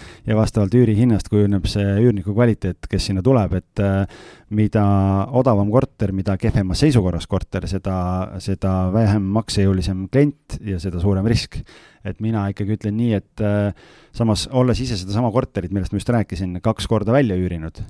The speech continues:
siis, äh, kellelgi ei tekkinud, äh, probleemi, huvi oli suur ja, ja, ja noh, korter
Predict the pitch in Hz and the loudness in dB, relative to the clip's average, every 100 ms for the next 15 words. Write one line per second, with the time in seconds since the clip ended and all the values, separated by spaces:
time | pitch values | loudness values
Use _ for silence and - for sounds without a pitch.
0 | - 104 98 95 90 - 101 98 95 95 | -12 -6 -4 -4 -4 -4 -2 0 -2 -4
1 | 95 110 _ - - _ - - - - | -8 -14 _ -20 -20 _ -20 -20 -8 0
2 | 123 101 92 98 98 113 - 98 90 - | 2 2 2 0 2 -2 0 -2 -2 0
3 | 101 98 107 101 123 110 95 92 120 113 | 0 2 0 2 4 4 2 0 2 2
4 | 98 95 135 110 101 98 101 101 98 98 | 0 2 2 4 2 2 2 2 0 0
5 | 101 98 95 98 101 - 110 - 101 | 0 0 0 -2 -4 -4 -4 -2 -4